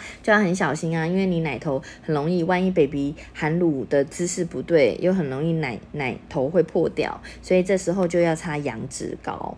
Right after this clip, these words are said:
对，所以羊脂膏真的是待产包必备的，必备的一个，一个小物，然后回家也是必备。只要你是，就是有喂，亲喂母乳的话，一定要有挤，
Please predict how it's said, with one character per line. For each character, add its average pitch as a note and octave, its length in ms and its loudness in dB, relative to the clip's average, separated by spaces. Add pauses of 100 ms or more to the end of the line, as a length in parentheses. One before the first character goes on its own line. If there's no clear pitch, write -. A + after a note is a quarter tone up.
(140)
对， - 280 -8
所 F#3+ 120 0
以 F3+ 40 4
羊 F3+ 180 2
脂 E3 80 0
膏 E3+ 180 0
真 F3+ 140 -2
的 E3 140 0
是 F3 240 -2 (260)
待 G3+ 140 4
产 D3+ 200 -2
包 E3 240 2
必 E3 280 -2
备 E3+ 220 2
的， - 280 -6 (880)
必 A3+ 100 -2
备 G3+ 200 4
的 C#3+ 120 -2
一 - 100 -4
个， - 260 -6 (680)
一 F#3 80 -8
个 F#3+ 80 2
小 - 300 -2
物， D#3+ 200 0 (600)
然 D#3+ 100 0
后 F3+ 60 0
回 E3 160 2
家 D#3+ 180 0
也 A#2 80 -2
是 - 140 -8
必 D#3+ 120 -2
备。 C#3+ 160 4
只 C#3 120 -2
要 D#3+ 100 2
你 E3+ 160 2
是， E3+ 240 0 (240)
就 F3 100 -6
是 F3+ 120 2
有 C#3+ 160 6
喂， D#3+ 220 4
亲 - 200 -6
喂 F3+ 140 2
母 C#3+ 180 -4
乳 C#3 180 -4
的 G#2 140 -4
话， E3 260 -6
一 C#3 120 -4
定 E3 180 -4
要 D#3+ 320 -2 (1700)
有 E3+ 120 4
挤， D3+ 320 -6